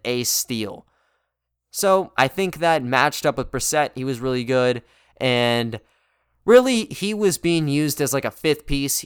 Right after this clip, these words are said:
You just kind of throw him into the lineup, plug and play, and let the other guys kind of benefit from it. Because him compared to a traditional center is much different. We've seen him being able to be a pick and pop guy,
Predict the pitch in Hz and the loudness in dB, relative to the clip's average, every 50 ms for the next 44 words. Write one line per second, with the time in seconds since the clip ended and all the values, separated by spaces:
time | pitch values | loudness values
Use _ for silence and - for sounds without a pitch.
0 | - _ - 127 151 170 156 147 - - 185 165 147 127 110 - - 160 151 147 | -10 _ -8 -6 -4 -2 -2 -2 -2 -2 -2 -2 -2 -4 -6 -6 -2 0 0 0
1 | 151 143 143 143 143 131 117 110 117 120 131 139 139 139 139 135 - - - - | 2 0 0 0 0 -2 -2 -2 0 0 0 2 2 0 0 0 -2 -8 -20 -20
2 | _ - 147 151 151 139 143 139 131 - 151 143 139 135 131 131 127 123 - _ | _ 0 0 2 2 0 -2 -6 -6 -4 0 2 2 2 2 0 -2 -4 -10 _
3 | _ _ _ _ _ _ - 131 127 123 120 120 123 123 123 143 147 139 - 139 | _ _ _ _ _ _ -4 -2 0 0 0 -2 -2 -2 0 0 -2 0 0 2
4 | 135 131 131 127 120 127 113 113 110 - - 127 110 98 - - 117 110 107 101 | 2 2 2 2 2 2 2 2 2 -2 -4 -6 -6 -6 -4 -4 -4 -4 -4 -6
5 | - 104 - - - 117 101 107 95 - - 120 113 - - 202 196 190 190 190 | -10 -14 -16 -10 -8 -8 -8 -8 -10 -12 -12 -14 -14 -6 0 2 2 4 4 2
6 | 180 - - - _ _ _ _ - 285 302 277 - - 247 208 - 233 220 208 | 0 -4 -6 -10 _ _ _ _ -2 -2 0 0 0 -2 0 2 4 4 4 4
7 | 202 185 160 - 170 156 156 156 147 - 160 147 131 - - 147 135 131 131 127 | 2 0 -2 -4 -6 -4 -4 -4 -2 -4 -4 -4 -4 -2 -2 -2 -2 -2 -4 -4
8 | - 127 120 143 156 143 131 - - - 123 104 - 104 104 - - _ _ _ | -4 -6 -2 0 0 0 0 0 -2 -4 -4 -4 -4 -8 -12 -12 -14 _ _ _
9 | - 226 240 214 - - - 208 202 196 190 208 208 196 202 196 - _ _ _ | -4 -4 -2 0 0 -2 -2 -2 -2 -2 -2 -2 -2 -2 -4 -6 -10 _ _ _
10 | - 190 185 180 165 160 165 160 165 160 - - 170 160 131 170 156 147 143 - | -6 -4 -2 -2 -2 -2 -2 -2 -4 -4 -2 -4 -4 -2 0 2 2 2 6 6
11 | - 202 185 202 185 165 - 180 160 165 160 - - 151 139 143 156 175 190 202 | 6 6 6 2 -2 -2 0 0 0 0 0 0 0 0 0 2 2 0 -2 -4
12 | 196 | -8